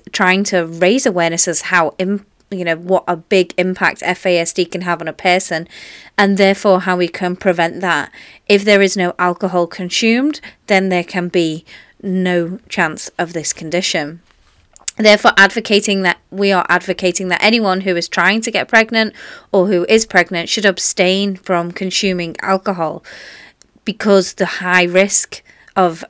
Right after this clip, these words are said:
you know, bringing a child into this world with this condition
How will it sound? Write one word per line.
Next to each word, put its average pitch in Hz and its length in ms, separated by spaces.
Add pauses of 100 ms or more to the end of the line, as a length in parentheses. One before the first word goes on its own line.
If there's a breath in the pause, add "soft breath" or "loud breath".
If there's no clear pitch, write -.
(300)
you 185 120
know, 170 160 (120)
bringing 180 600
a - 40
child 170 320
into 170 240
this 180 200
world 165 280
with 185 200
this 175 180
condition 190 640